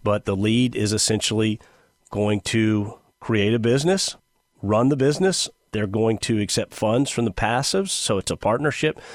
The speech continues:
So not only are they running the business, they're also running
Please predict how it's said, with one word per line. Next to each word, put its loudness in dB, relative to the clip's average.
So -2
not 4
only 4
are -2
they 2
running 4
the 0
business, 2
they're 0
also 0
running 4